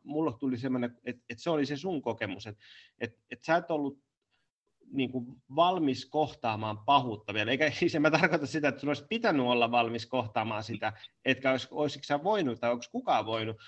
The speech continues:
mut se tietynlainen, että se, se pahuus lävähti sun naamalle, ja se oli niin realistinen, että se rikkoi sun niinku maailmankuvan, jonkunnäköisen minäkäsityksen, että mitä täällä maailmassa on. Ja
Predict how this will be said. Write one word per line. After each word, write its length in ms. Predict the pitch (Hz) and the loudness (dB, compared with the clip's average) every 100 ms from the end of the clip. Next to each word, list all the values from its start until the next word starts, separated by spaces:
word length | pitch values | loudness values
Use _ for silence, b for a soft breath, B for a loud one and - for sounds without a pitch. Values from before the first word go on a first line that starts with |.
| b | b
mut 140 | 127 127 | -6 -2
se 120 | 156 | 2
tietynlainen, 560 | 190 190 160 147 143 139 | 2 2 4 4 4 0
että 100 | 143 | -2
se, 120 | 143 | -6
se 120 | 139 - | -6 0
pahuus 460 | 185 208 180 135 | 0 0 -2 -2
lävähti 440 | 139 151 147 - 127 | 2 4 4 0 -4
sun 240 | 139 135 | -2 0
naamalle, 640 | 160 170 139 110 101 101 107 _ _ _ _ | 2 2 2 2 -2 -2 -6 _ _ _ _
ja 60 | 123 | -4
se 80 | 147 | 0
oli 100 | 151 | 2
niin 400 | 190 240 180 - _ | 2 0 -2 -10 _
realistinen, 680 | 143 190 147 120 110 123 117 | -2 2 4 2 -4 -4 -4
että 160 | 110 110 | -4 -6
se 80 | 156 | -4
rikkoi 360 | 214 - 147 | -4 -8 -10
sun 160 | 156 170 | -6 -6
niinku 260 | 175 185 | -6 -6
maailmankuvan, 760 | 220 233 143 127 131 202 170 123 | -4 -2 0 -2 -2 -4 -4 -2
jonkunnäköisen 600 | 214 214 147 143 139 156 | -4 -4 -4 -6 -6 -6
minäkäsityksen, 920 | 190 220 147 175 175 135 117 - 123 | -4 -6 -2 -2 -2 -4 -6 -6 -6
että 140 | 127 165 | -6 -8
mitä 220 | 226 139 | -8 -2
täällä 240 | 139 139 | -2 -2
maailmassa 480 | 185 165 127 123 - | -4 -4 -6 -8 -12
on. 280 | - - 123 - _ _ _ _ _ _ _ | -10 -10 -10 -16 _ _ _ _ _ _ _
Ja 100 | 131 | -2